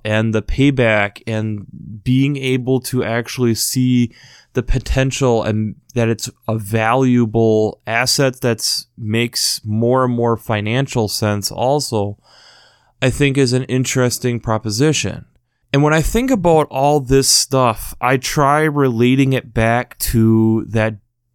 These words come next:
gospel text out of Matthew. I think about what would it have been like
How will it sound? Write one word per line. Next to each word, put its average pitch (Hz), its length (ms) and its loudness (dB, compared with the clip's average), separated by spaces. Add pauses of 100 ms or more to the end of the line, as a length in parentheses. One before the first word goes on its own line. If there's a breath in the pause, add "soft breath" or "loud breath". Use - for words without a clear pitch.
(100)
gospel 131 500 -2
text 120 460 -4
out 107 100 0
of 104 80 -6
Matthew. 104 640 -6 (580)
I 139 100 0
think 214 320 0
about 147 460 2
what 127 320 0
would 180 160 2
it 175 120 4
have 135 100 0
been 123 300 0
like 117 540 -2